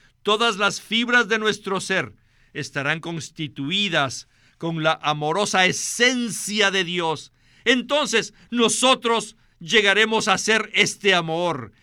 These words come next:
y espontáneamente amaremos a los demás. Pero no amamos con nuestro propio amor, sino con el amor de Dios que habrá llegado a ser nuestro amor.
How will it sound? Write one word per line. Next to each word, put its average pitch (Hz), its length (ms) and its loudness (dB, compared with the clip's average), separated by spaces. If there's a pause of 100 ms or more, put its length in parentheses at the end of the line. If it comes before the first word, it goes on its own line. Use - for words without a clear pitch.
(160)
y 240 100 2
espontáneamente 190 1200 0 (260)
amaremos 156 840 -2
a 139 80 -6
los 135 200 -6
demás. 113 720 -12 (540)
Pero 208 360 0
no 233 240 -4
amamos 240 420 0
con 202 160 2
nuestro 175 400 -4
propio 185 340 -4
amor, 143 580 -6 (360)
sino 208 400 0
con 185 200 -2
el 175 100 2
amor 180 320 0
de 180 140 -2
Dios 180 360 -2
que 156 140 -4
habrá 160 220 0
llegado 156 460 -2
a 143 60 -2
ser 156 460 -6 (260)
nuestro 170 920 -2
amor. 127 640 -6